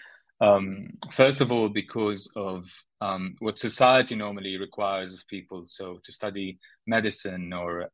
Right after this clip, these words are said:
um, pharmacy or engineering, um, in Syria, people kind of look down on,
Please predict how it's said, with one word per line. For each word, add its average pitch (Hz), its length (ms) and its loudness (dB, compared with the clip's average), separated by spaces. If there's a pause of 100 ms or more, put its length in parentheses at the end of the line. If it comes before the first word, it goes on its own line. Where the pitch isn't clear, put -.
um, 87 460 -8 (420)
pharmacy 104 680 4
or 87 220 -6
engineering, 101 680 -2 (420)
um, 90 380 0 (560)
in 113 120 0
Syria, 113 340 6
people 101 340 -2 (260)
kind 104 160 0
of 87 140 -6
look 104 200 -2
down 98 300 0
on, 90 260 -8